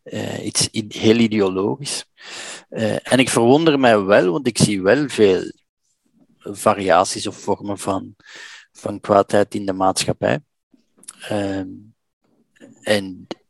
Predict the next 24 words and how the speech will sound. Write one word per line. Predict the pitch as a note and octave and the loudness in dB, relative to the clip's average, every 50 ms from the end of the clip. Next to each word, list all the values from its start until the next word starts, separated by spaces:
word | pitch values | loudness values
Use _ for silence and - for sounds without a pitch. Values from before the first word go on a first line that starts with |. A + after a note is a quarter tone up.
| _ - | _ -4
ook | - A2 G#2+ - - | -2 -2 -2 -2 0
die | - A2+ A2 - | 0 0 2 2
kan | - C3 B2 B2+ | 2 2 2 2
ik | B2+ - - - - | -2 -4 -8 -12 -6
begrijpen. | G2+ A2 G#2 - G#2 G#2+ A2+ C3 - - D3+ C#3 - _ - - - - - - - - _ | -4 -4 -4 0 2 4 4 4 4 0 -6 -10 -10 _ -20 -20 -20 -20 -20 -20 -20 -20 _
Eh, | _ - A2+ G#2+ G2+ G2 - | _ -4 -2 0 0 0 2
maar | A2+ A#2+ | 2 2
ik | A2+ | 2
zie | - - B2+ A2+ G2+ | 2 2 2 4 4
wel | G#2 B2 F#3 | 4 4 4
dat | G#3+ A3 - | 2 0 2
veel | - - C3+ A#2 | 2 2 2 2
mensen | G#2+ G2+ F#2+ F2+ F2+ - - - - | 2 0 -4 -4 -2 -2 -4 -4 -4
dat | - F#2 F2+ F2 | -6 -6 -6 -4
ergens | F2+ - - - G2+ - - - | -6 -6 -6 -8 -8 -8 -8 -6
hebben | - F2+ - G2 F#2+ | -6 -8 -8 -8 -12
van, | - - F#2+ F#2+ G2 _ _ _ _ _ - - - - - _ | -12 -12 -12 -12 -14 _ _ _ _ _ -20 -20 -20 -20 -20 _
"Zo | - - G#2+ G2+ - | -4 -2 0 0 2
is | - B2 D3 | 2 4 4
het, | F3+ D#3+ - - - - | 4 4 4 0 -6 -8
dit | G#2+ G#2 - | -8 -6 -4
is | A2 - - - - - _ _ | -2 -2 -2 -2 -4 -6 _ _
mijn | - E2 E2 F#2 G#2+ C3+ D3 C#3 | -10 -4 0 0 0 0 2 2
waarheid." | B2+ A#2+ B2 A#2+ A#2+ B2+ B2 A#2+ B2+ - - - - | 4 4 4 4 2 0 -2 -4 -4 -6 -10 -16 -18